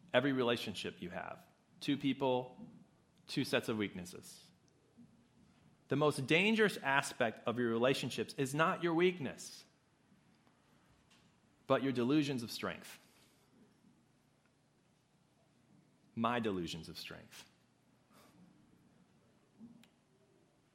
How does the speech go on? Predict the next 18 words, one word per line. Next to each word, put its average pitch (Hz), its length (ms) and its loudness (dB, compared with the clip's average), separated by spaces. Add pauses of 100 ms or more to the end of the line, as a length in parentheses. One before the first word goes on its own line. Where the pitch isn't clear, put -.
(720)
Acknowledging 147 560 6
our 127 80 6
weakness 113 400 0
actually 117 400 -2
allows 113 920 4 (600)
room 113 680 0 (760)
for 120 140 -2
the 110 80 0
power 127 460 6
of 107 200 -2
God 107 240 4
to - 100 -8
work 139 360 2
in 113 100 0
our 92 100 -2
relationships 90 760 -6 (1040)
through 147 380 4
our, 98 280 -2